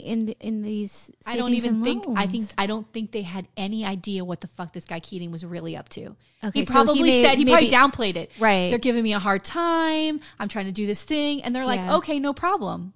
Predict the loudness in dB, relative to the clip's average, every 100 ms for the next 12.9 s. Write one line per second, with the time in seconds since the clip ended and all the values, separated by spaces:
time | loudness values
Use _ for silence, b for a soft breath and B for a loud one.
0 | _ _ -2 0 0 -4 -16 -14 -12 -12
1 | -14 _ -10 -6 -6 -4 -4 -2 -2 -2
2 | -2 -4 -6 B B 0 2 2 0 -4
3 | -6 -6 -6 -10 -10 -10 -6 -4 -4 -4
4 | -2 -2 -4 B B B -6 -4 0 0
5 | 2 0 0 0 -2 -2 0 0 0 -2
6 | -2 -8 -8 -8 -6 -4 -4 -4 -6 -6
7 | -8 -8 -8 -6 -4 -4 -6 -8 -6 -8
8 | -8 -8 -8 -10 -12 -10 -10 -10 -12 -12
9 | -10 -10 -8 -8 -6 -4 -2 -2 -2 -2
10 | -2 -2 -4 -2 -2 -2 -2 -6 b b
11 | -8 -2 -2 -4 -12 b b b _ 2
12 | 6 6 4 2 2 2 0 -2 -6